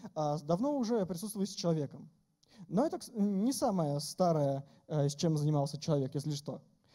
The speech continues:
Это просто один из самых ярких примеров, потому что людей с плохим зрением, особенно в нашем обществе, с нашей нагрузкой на глаза, довольно много. И довольно большой процент населения носит очки и линзы, чтобы вы понимали. А, что нас ждет в будущем в этом направлении?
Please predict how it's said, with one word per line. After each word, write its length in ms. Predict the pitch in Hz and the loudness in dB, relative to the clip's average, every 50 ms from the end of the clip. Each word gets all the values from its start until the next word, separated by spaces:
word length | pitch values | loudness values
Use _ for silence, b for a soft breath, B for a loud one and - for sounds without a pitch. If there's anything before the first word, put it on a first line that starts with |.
| B 190 B | B -10 B
Это 160 | 220 - 277 | -4 -4 -2
просто 260 | - 262 233 - 247 | -2 -2 -2 0 0
один 320 | 208 190 185 180 226 233 220 | 2 2 2 4 4 2 2
из 100 | 202 - | 0 0
самых 280 | - 214 202 196 - | -2 -2 -2 -2 0
ярких 280 | 220 233 185 - 175 160 | 0 0 0 0 -4 -6
примеров, 400 | - 165 180 240 302 311 262 - | -4 -4 -2 -2 0 -2 -2 -2
потому 280 | - 196 175 165 180 185 | -2 -2 0 0 0 0
что 420 | 180 - 170 156 147 143 143 143 | -2 -2 -2 -2 -2 -2 -2 -2
людей 260 | 147 165 165 180 165 | -4 -4 -4 -2 -4
с 60 | 151 | -4
плохим 240 | - 147 139 - 147 | -6 -8 -8 -6 -4
зрением, 320 | 139 139 160 214 247 233 - | -4 -2 -2 0 0 -2 -2
особенно 380 | - 165 165 175 165 156 160 151 | -4 -6 -4 -4 -2 -2 -2 -2
в 80 | 147 | 0
нашем 300 | 170 151 151 - - 143 | 0 0 0 0 -2 -2
обществе, 340 | 143 165 170 165 - - 151 | 0 0 0 -2 -4 -10 -12
с 120 | 143 - | -10 -6
нашей 280 | 175 165 156 - - 143 | -4 -4 -4 -4 -6 -8
нагрузкой 340 | 143 143 139 143 - - 139 | -6 -6 -6 -8 -8 -6 -6
на 60 | 143 | -6
глаза, 220 | 131 143 147 220 | -4 -2 -2 -2
довольно 320 | 214 190 156 165 170 180 185 | 0 0 0 0 0 0 0
много. 280 | 180 175 156 - - - b b b b b b b | 0 -2 -2 -2 -6 -12 b b b b b b b
И 60 | b 147 | b 0
довольно 320 | 160 156 151 151 151 147 | 0 2 2 2 0 0
большой 300 | 147 147 143 - - 190 | 0 0 0 0 -2 -2
процент 300 | 214 233 - 247 226 - | -2 -2 -2 -4 -4 -6
населения 340 | 214 - 220 196 175 170 156 | -6 -4 -2 -2 -2 -2 -2
носит 260 | 151 143 147 - - | -4 -8 -10 -12 -12
очки 260 | 160 156 - - 175 | -12 -12 -6 -2 -2
и 40 | 196 | 0
линзы, 340 | 202 196 170 143 120 - - - - - _ _ _ _ b b b b b b | 2 2 0 0 -2 -8 -12 -18 -20 -20 _ _ _ _ b b b b b b
чтобы 240 | b - 165 156 147 | b -2 0 0 2
вы 120 | 160 180 170 | 2 0 2
понимали. 460 | 175 160 165 165 156 120 113 113 - - _ _ _ _ _ _ - - _ _ _ _ _ _ b b b b b b b - | 2 2 2 2 2 0 -4 -8 -12 -18 _ _ _ _ _ _ -20 -20 _ _ _ _ _ _ b b b b b b b 0
А, 460 | 151 143 139 135 135 131 139 143 143 | 2 2 4 4 4 2 2 2 0
что 240 | 143 - - 277 311 | 0 2 2 4 4
нас 180 | 294 240 202 | 6 4 4
ждет 180 | 175 190 220 175 | 4 4 2 2
в 120 | 170 160 151 | 0 0 2
будущем 480 | 170 175 151 143 - - - - - - - _ _ - | 4 4 4 2 -2 -4 -12 -14 -14 -16 -18 _ _ -8
в 100 | 143 151 | -2 -2
этом 220 | 151 147 143 139 | -2 -2 -2 -4
направлении? 600 | 139 127 139 143 139 139 135 123 120 120 143 147 | -4 -4 -4 -4 -2 -2 -4 -4 -6 -6 -8 -12